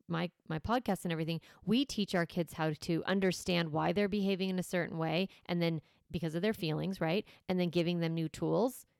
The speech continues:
to get those needs met, those emotional needs met, or process those ne-, negative emotions in better ways, right? But we have to do that with limits.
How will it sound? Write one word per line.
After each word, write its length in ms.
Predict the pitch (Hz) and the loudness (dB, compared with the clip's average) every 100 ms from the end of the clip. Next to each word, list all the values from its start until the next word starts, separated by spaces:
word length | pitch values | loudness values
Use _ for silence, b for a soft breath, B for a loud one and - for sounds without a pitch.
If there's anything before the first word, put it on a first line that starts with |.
| _ - | _ -2
to 420 | 196 175 175 170 _ _ _ _ _ - | 4 6 4 2 _ _ _ _ _ -2
get 200 | 196 175 | 0 2
those 220 | 180 165 | 2 2
needs 300 | 175 170 156 | 0 -2 -2
met, 260 | 165 156 214 | -4 -2 0
those 160 | 170 | 0
emotional 440 | 160 160 156 - 160 | 0 -2 -2 -2 -4
needs 280 | 156 156 - | -4 -6 -8
met, 280 | 156 208 - | -4 -4 -2
or 140 | 175 | -2
process 440 | 165 - 156 - 151 | 0 0 -2 -4 -6
those 220 | 160 151 | -6 -4
ne-, 120 | 151 - - | -6 -10 -8
negative 360 | 170 151 156 | -6 -4 -6
emotions 540 | 156 156 156 - 202 202 | -4 -4 -4 -2 -4 -2
in 140 | 208 196 | 0 2
better 240 | 170 160 | 2 0
ways, 400 | - - - - _ _ _ _ _ _ _ _ _ _ _ _ - | -2 -6 -10 -14 _ _ _ _ _ _ _ _ _ _ _ _ 0
right? 240 | 185 220 B B - | 0 0 B B -2
But 100 | 190 | 0
we 160 | 226 | 2
have 180 | 247 254 | 2 2
to 100 | - | -2
do 280 | 170 208 247 | -2 0 2
that 320 | 190 160 175 - _ b b | 2 2 0 -4 _ b b
with 460 | - 156 196 208 - - _ - | -6 2 4 4 -2 -18 _ -4
limits. 640 | 175 202 - - - | 0 0 -2 -8 -20